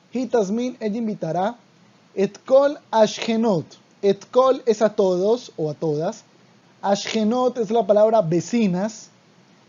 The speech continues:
Todas las vecinas. Bashchuna, o sea, del barrio o en el barrio. Afilu es la palabra incluso. Gam es también, la palabra también.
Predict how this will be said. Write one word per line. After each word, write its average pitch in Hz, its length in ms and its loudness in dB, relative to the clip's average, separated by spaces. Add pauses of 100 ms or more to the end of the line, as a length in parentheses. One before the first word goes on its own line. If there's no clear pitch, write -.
(100)
Todas 214 320 4
las 208 200 4
vecinas. 170 640 -4 (680)
Bashchuna, 208 880 0 (140)
o 165 100 -8
sea, 202 240 4
del 175 200 0
barrio 156 440 4
o 147 160 -6
en 160 100 -4
el 156 80 -4
barrio. 160 420 0 (680)
Afilu 262 480 -2
es 220 100 -4
la 233 120 0
palabra 226 300 2
incluso. 214 720 -2 (840)
Gam 254 580 4 (100)
es 208 220 -2
también, 202 680 0
la 190 80 -4
palabra 165 280 -4
también. 175 640 -6